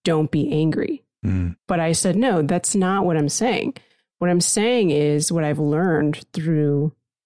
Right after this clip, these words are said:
Speaker 1: cognitive behavioral therapy that I've gone through, that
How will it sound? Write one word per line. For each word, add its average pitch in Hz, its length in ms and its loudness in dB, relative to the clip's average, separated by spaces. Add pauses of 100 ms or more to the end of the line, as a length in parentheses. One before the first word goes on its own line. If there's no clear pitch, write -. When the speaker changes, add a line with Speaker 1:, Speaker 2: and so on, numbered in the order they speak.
Speaker 1:
cognitive 151 440 -2
behavioral 160 460 0
therapy 160 380 -2
that 143 140 0
I've 165 200 0
gone - 260 -4
through, - 340 -4 (640)
that 165 480 -2